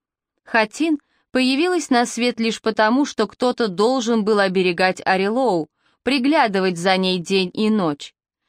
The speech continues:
Теперь же появилась новая обязанность, хотя напрямую никто о ней не говорил. Тысячью неуловимых способов близкие сообщали Хатин, если,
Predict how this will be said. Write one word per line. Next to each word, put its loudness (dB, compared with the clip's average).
Теперь -2
же 0
появилась -2
новая 2
обязанность, 0
хотя 0
напрямую 0
никто 0
о 4
ней 0
не 0
говорил. 0
Тысячью 0
неуловимых 0
способов -2
близкие 0
сообщали 0
Хатин, -2
если, -2